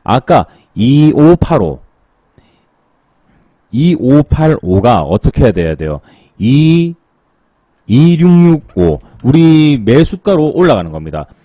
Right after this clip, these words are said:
그러니까 이 부분이 다시 한 번의 지지가 되는 거죠. 지지가. 이 선,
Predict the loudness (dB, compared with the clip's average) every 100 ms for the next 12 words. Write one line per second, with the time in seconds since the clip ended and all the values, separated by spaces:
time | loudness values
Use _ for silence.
0 | _ _ -10 -6 -4 -2 -2 -2 -2 -2
1 | -6 -10 _ _ _ _ _ _ _ _
2 | _ _ -4 -2 0 -2 0 -4 -2 -6
3 | -2 -2 -2 -8 -12 -12 -14 -12 -8 -8
4 | -8 -10 -12 -20 _ -2 0 2 0 -2
5 | -6